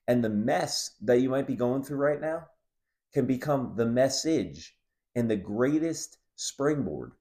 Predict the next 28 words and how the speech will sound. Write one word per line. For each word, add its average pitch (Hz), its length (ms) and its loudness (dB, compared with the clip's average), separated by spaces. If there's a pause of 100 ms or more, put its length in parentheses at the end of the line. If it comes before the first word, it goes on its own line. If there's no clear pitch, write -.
(360)
to 127 80 0
lead 120 340 4
other 123 280 4
people - 520 -8 (440)
to 113 140 4
a 92 100 -2
better 92 260 2
life, 69 380 -6 (920)
to 135 120 0
create, 131 840 -4 (520)
to 127 140 -2
innovate, 123 600 -2 (760)
to 131 80 2
do 151 260 2
something 139 520 0
that 120 220 2
will 101 240 -2
last, 107 580 -2 (460)
to 131 140 0
lead, 143 360 2 (140)
leave 175 420 0 (120)
and 107 300 4
lead 117 480 -2 (120)
through 156 340 2
a 113 160 0
legacy. 120 720 -4 (840)
Because 123 380 2
life 139 480 2